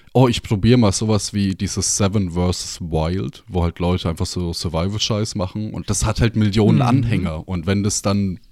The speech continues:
Speaker 1: übergreift, dann hast du ganz viele junge und alte Leute, die deine Videos gucken. Und wenn du dann mal darüber redest, wie schön das Heimatland ist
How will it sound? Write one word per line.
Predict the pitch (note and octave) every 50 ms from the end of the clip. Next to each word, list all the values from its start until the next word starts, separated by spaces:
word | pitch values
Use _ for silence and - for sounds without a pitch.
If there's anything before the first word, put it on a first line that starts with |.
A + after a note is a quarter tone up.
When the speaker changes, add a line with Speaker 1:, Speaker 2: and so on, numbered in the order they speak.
| _ - - - -
Speaker 1:
übergreift, | A#2 C3+ D3 C#3 G2+ F#2 - F2+ F2 F2 F#2+ G#2+ - -
dann | - G2 F#2+ F2
hast | G2 G2+ - -
du | - F#2
ganz | F2 F2+ G#2+ A2 -
viele | - - A2 G#2+ G#2 A2 G#2+
junge | G#2 F#2+ E2+ E2 G2 F#2+ A2+ B2 B2+ B2+ B2 F#2+
und | F2 F#2+ F2 -
alte | - G#2+ A2 - -
Leute, | F#2 F2 F#2 G#2+ B2+ - - A2 G2+
die | - G2+ F2+
deine | G2 F#2 F#2 F#2 F2+
Videos | G#2+ C3+ B2 A#2 F2 E2 - -
gucken. | - - F#2+ - _ G#2+ A2 A#2 - _ - - - - - - - _
Und | - A2+
wenn | A2+
du | A2 G#2+
dann | F2 G2+ G#2
mal | G2+ F#2+ F#2+
darüber | F2+ F#2+ F2+ F2+ G2 F#2 G2 F#2
redest, | G2 F#2+ F2+ F#2 - -
wie | G2
schön | - - G2 F2
das | - E2+ - -
Heimatland | - A#2+ B2+ C3+ A#2+ A#2 - B2 A2 G#2 G#2+ G#2 -
ist | G#2 A2 - - - -